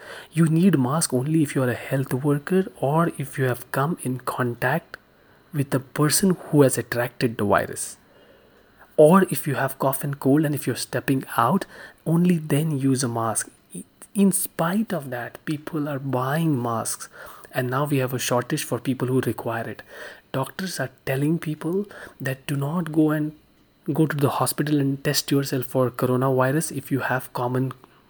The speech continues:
cold, because we do not have enough kits for testing, and we will deprive people who actually need these tests.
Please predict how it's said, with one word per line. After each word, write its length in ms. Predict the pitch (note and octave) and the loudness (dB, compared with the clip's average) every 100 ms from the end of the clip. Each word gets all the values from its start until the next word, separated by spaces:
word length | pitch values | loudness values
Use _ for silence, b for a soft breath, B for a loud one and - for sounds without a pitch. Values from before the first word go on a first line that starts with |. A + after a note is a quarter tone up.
| _ | _
cold, 400 | - E3 D3+ A2+ - B B B B - | -2 4 4 2 -4 B B B B -4
because 320 | C#3+ D#3 D#3+ | -2 -2 -2
we 80 | D3 | -2
do 160 | C#3 | 0
not 320 | C3+ D3+ E3 - _ | 0 0 -2 -10 _
have 480 | - - C3+ C#3+ - - | -4 0 2 2 -2 -2
enough 420 | C#3+ C#3 C#3 - - - | 0 0 0 -6 -12 0
kits 360 | F3 E3 - | 2 2 -2
for 240 | - C#3+ C#3 | -2 -4 -2
testing, 580 | - E3+ - - G#2+ A2 B B B | 0 -2 -2 -6 -8 -10 B B B
and 180 | - C3+ | -4 0
we 120 | C#3+ | 0
will 160 | D#3 D3 | 2 0
deprive 600 | C#3+ - - C#3 F3+ - | 0 -4 2 4 2 2
people 260 | D3+ C#3 D3 | -2 2 2
who 120 | C#3 | 2
actually 480 | B2+ B2+ - D#3+ D3 | 0 -4 -2 0 2
need 480 | C3 C3+ D3 D3+ - - | 4 6 4 2 -6 0
these 280 | C#3+ C#3 | 2 2
tests. 460 | - - C#3+ - - | 0 2 2 2 -6